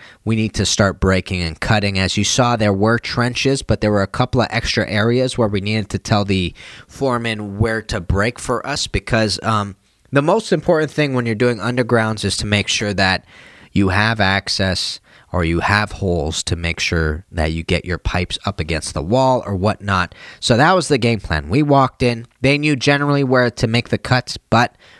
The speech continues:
there were a couple of extra areas where we got them to cut and break. Then after that, what you saw was me doing,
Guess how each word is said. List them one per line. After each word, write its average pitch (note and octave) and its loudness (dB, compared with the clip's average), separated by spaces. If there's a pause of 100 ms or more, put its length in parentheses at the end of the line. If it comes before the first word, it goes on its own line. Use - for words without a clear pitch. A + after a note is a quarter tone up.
(160)
there G#2+ 2
were G2+ 2
a F#2+ -2
couple - 0
of E2+ 0
extra G2+ -2
areas F#2 0
where F2+ 0
we E2 -2
got D#2+ -2
them D#2 -10
to C#2 -10
cut - -2
and D2 -10
break. C#3+ 0 (400)
Then A2 -2
after D#3 0
that, G#2 2 (880)
what G#2 0
you A2+ 2
saw G#2 4
was G2 2
me A2 0
doing, G2+ 0